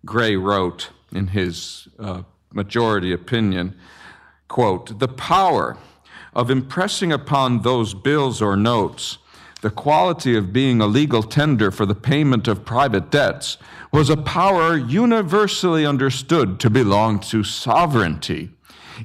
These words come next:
In Europe and America, at the time of the framing and adopting of the Constitution of the United States,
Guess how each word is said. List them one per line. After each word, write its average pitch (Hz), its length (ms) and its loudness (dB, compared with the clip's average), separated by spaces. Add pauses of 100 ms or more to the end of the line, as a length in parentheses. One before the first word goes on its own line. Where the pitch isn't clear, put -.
(120)
In 165 200 6
Europe 131 520 2
and 151 260 2
America, 113 760 2
at 170 240 0
the 151 100 0
time 170 560 0 (100)
of 104 280 0
the 110 80 2
framing 113 800 0 (180)
and 104 100 0
adopting 104 680 2
of 90 120 -2
the 101 80 0
Constitution 104 1040 0
of 85 180 -4
the 98 80 2
United 87 460 0
States, 156 500 -2